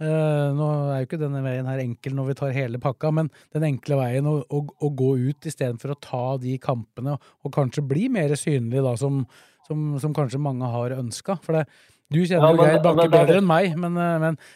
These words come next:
Speaker 1: men han har jo,
Speaker 2: Ja.
Speaker 1: det har jo ikke, Lillestrøm har jo ikke spilt den fotballen han tradisjonelt har vært kjent for å
Speaker 2: Nei.
Speaker 1: spille.
Speaker 2: Nei, og det blir liksom som å,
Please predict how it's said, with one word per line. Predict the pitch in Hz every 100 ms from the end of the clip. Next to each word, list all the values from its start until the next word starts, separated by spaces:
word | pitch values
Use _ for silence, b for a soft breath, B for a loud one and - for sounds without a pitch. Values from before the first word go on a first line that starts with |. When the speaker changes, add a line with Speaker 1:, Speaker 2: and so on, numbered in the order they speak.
| -
Speaker 1:
men | 156
han | 165
har | 143 156
jo, |
Speaker 2:
Ja. | 156 143 -
Speaker 1:
det | 160
har |
jo | 143
ikke, | 202 196 147 175 160
Lillestrøm | 175 151 123 151 156
har | 139
jo | 120
ikke | -
spilt | - - 151 -
den | 147
fotballen | 139 127 - 113 117 117
han | 113 113 123 120 113
tradisjonelt | - 123 120 123 123 113 107
har | 117
vært | 120 -
kjent | 120 107 -
for | 113
å |
Speaker 2:
Nei. | 139 180
Speaker 1:
spille. | 156 170 - - - - 175 - _ _ _ _ _ _
Speaker 2:
Nei, | 160 165 175
og | 170
det | 165
blir | 143 147
liksom | 160 - 131 123
som | 151
å, | 147